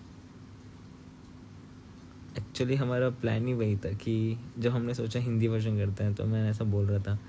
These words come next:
"कैसे गाएंगे इसको? सोमवार, मंगलवार, शुक्रवार, शनिवार, आदिवार।" फिर हम लोग हंस रहे थे, फिर हमने सोचा करना है कि नहीं करना, करना है कि नहीं करना है। फिर जाके record भी किए English में, फिर जा-, बाद में हमने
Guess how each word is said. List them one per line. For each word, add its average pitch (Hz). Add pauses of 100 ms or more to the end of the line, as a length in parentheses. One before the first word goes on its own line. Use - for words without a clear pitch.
(280)
"कैसे 113
गाएंगे 104
इसको? 101
सोमवार, 113
मंगलवार, 123
शुक्रवार, 113
शनिवार, 123
आदिवार।" 110 (920)
फिर 123
हम 117
लोग 117
हंस 104
रहे 110
थे, 101
फिर 117
हमने 123
सोचा -
करना 98
है 113
कि -
नहीं 107
करना, 107
करना 104
है 113
कि 113
नहीं 107
करना 104
है। 110 (1040)
फिर 117
जाके 117 (880)
record 110
भी 117
किए 120
English 110
में, 123
फिर 120
जा-, 110
बाद 107
में 113
हमने 117